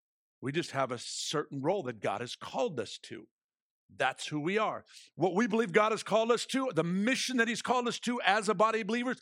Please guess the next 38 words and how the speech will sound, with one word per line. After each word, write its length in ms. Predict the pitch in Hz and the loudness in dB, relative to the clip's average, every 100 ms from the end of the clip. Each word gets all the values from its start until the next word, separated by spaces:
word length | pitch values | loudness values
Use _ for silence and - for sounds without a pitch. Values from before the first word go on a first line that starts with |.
| - - | -10 -4
if 180 | 247 - | -2 0
you 120 | 214 | 0
call 320 | 196 - 247 262 | 0 2 4 4
this 240 | 262 - | 0 0
your 80 | 240 | -2
church, 320 | - 254 - | 0 -2 0
what 180 | 202 - | -4 0
you're 80 | 175 | 0
gonna 160 | 185 | 0
hear 340 | 160 - 262 233 | -2 -2 0 0
is 120 | 165 | 2
this, 220 | 208 - - - - | 0 0 -12 -18 -2
that 160 | 208 | 0
we're 240 | 190 196 185 | 2 2 2
learning 380 | 220 254 269 214 | 2 2 -2 0
to 120 | 196 | 0
love 300 | 196 202 185 | 2 2 2
and 100 | 175 | 0
live 220 | 165 165 | 0 2
like 220 | 170 156 | 2 0
Jesus. 480 | 123 139 135 107 - - - - | -2 -2 -2 -6 -10 -12 -18 -2
That 220 | 175 170 | 0 4
what 240 | 208 254 | 4 4
we 140 | 277 262 | 0 2
want 260 | 240 233 - | 2 2 0
to 80 | |
do 220 | 175 202 180 | 0 2 2
is 120 | 156 | -2
day 440 | 131 202 247 254 | 0 2 2 0
in 120 | 220 214 | 0 -2
and 180 | 180 | 0
day 240 | 143 202 175 | 2 2 2
out, 180 | 165 160 | 0 2
learn 320 | 165 160 160 | 2 2 2
more 320 | 180 220 233 | 4 4 2
and 80 | 190 | -2
encountering 800 | 160 - 196 233 208 226 208 175 | -6 -4 0 0 0 0 0 -2
Jesus 460 | 139 151 151 180 | -2 0 -2 -4